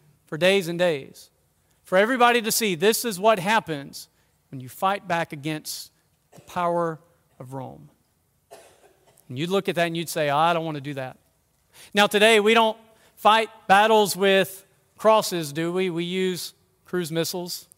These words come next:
the threat of nuclear war, cyber warfare, all kinds of crazy stuff, but the message is still the same. How do you have peace around the world? You have peace in that somebody has more ammunition than everybody else.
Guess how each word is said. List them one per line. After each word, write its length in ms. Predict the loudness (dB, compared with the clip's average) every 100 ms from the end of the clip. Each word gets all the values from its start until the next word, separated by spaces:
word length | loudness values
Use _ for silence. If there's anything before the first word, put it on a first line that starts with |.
| _ _ _
the 60 | -10
threat 240 | -4 -4
of 60 | -4
nuclear 460 | -8 -8 -6 -6
war, 80 | -8 -12 _ -14
cyber 520 | -4 -2 -2 -4 -6 -8
warfare, 640 | -6 -6 -4 -4 -4 -6 _ _ -4 2
all 140 | 2
kinds 320 | 4 2 2
of 100 | -2
crazy 280 | 0 0 0
stuff, 320 | 2 2 4
but 200 | 2 2 -2 -20 0
the 100 | 2
message 480 | 4 4 2 0 0
is 140 | -2
still 320 | 0 2 4
the 80 | 2
same. 380 | 0 2 2 0
How 280 | 2 4 4
do 80 | 2
you 140 | 2
have 260 | 4 4 2
peace 260 | -6 -6
around 280 | -4 -2 0
the 80 | 0
world? 380 | 0 0 -2 -6 _ _ _ _ _
You 140 | -2
have 200 | 0 0
peace 320 | -2 -2 -2
in 140 | -4 -2
that 160 | -2 -2
somebody 420 | -4 -2 0 0
has 200 | -2 -2
more 420 | -4 -2 -2 -4 _ _ _ _ _ _ -10
ammunition 760 | -6 -4 -4 -4 -6 -6 -8 -12 _
than 160 | -6 -4
everybody 420 | -4 -4 -4 -4
else. 460 | -8 -12 -18 -20